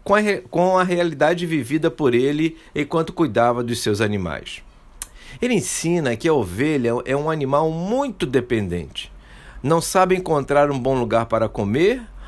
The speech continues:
ou um remanso do rio para matar a sua sede. Estes animais precisam de uma pessoa que os conduza neste propósito.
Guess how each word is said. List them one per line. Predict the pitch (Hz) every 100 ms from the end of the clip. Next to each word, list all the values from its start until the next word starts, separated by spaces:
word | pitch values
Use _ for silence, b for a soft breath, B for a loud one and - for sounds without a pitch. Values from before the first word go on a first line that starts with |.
| B
ou | - 202
um |
remanso | 190 208 190 156 156 160
do | 165
rio | 135 120 135
para | 120 123 123
matar | 117 113 110
a | 107
sua | - 104
sede. | - - 53 - - - - - - B B B B B
Estes | 104 104 104
animais | 110 101 104 123 113
precisam | - 151 170 - - 165 208 175 143
de | 113
uma | 117 120
pessoa | 117 95 - - 170 190 190
que | 170
os | 156 -
conduza | 147 120 101 123 147 135
neste | 117 113 -
propósito. | 117 107 - - 53 - -